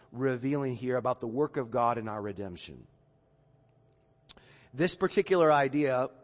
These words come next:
is pretty clear in verse thirty-six, as well as in verses forty-one and forty-two. Do you see it?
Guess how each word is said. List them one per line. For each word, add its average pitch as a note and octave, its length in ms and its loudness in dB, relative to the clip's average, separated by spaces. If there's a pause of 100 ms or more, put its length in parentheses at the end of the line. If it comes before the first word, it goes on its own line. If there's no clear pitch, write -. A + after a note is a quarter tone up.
(300)
is C#3+ 140 -4
pretty F3+ 220 0
clear F3 280 0
in B2+ 80 -2
verse B2+ 200 -4
thirty-six, A#2+ 840 -6 (800)
as D3+ 200 0
well D#3 220 8
as C#3+ 360 -2 (200)
in C#3+ 180 -4
verses C#3 360 -2
forty-one C#3 500 0
and A2+ 140 -6
forty-two. G#2+ 680 -6 (760)
Do B2 80 -8
you B2 60 -6
see D3+ 200 0
it? - 160 -6